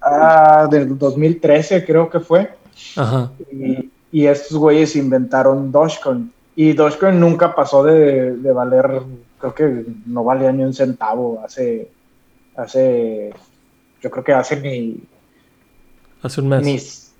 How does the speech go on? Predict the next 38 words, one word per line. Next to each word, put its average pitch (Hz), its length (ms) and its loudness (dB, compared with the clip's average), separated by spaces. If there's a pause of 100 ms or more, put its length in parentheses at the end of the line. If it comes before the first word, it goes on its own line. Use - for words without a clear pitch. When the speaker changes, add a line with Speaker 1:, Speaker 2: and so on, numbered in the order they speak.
(120)
Speaker 1:
hace, 147 480 4
no, 160 260 4
hace, 139 200 0 (240)
ya, 170 300 4
ya 170 160 2
tiene 190 240 2
rato 151 760 0 (460)
eh, 123 300 -2 (100)
que 127 100 -6
subió 127 400 -2
como 143 240 -4
a 127 140 0
ocho 127 240 -2
centavos 147 640 -2
y 151 60 -2
luego 135 200 2
se 139 60 -8
estuvo 131 320 -4
ahí, 147 360 -2 (340)
y 127 80 -8
luego 120 220 0
Speaker 2:
Ujú. 120 200 -2
Speaker 1:
hace 127 240 -2
poco, 143 520 -6
creo 135 180 -4
que 143 80 -2
hace 151 140 0
dos 131 160 0
semanas 131 380 -4
fue 135 140 -6
que 147 100 -4
se 135 140 -6
disparó 117 340 -8
como 135 220 -6
a - 20 -4
setenta, 113 460 -8
ochenta 123 340 -8
centavos, 120 480 -10